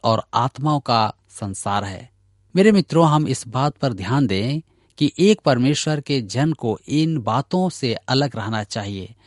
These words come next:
और यदि कोई भी जन इस दिशा में फिरता है,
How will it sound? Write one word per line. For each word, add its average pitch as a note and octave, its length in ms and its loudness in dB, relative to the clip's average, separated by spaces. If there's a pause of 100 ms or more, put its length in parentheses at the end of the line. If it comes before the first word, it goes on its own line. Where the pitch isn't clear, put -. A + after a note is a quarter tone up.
(220)
और D3 280 6
यदि G3 300 4
कोई E3+ 300 6
भी D3+ 240 2
जन C#3 400 0
इस C#3 160 -6 (400)
दिशा B2+ 340 0
में D#3 140 2
फिरता D3+ 420 2
है, G#2 260 -2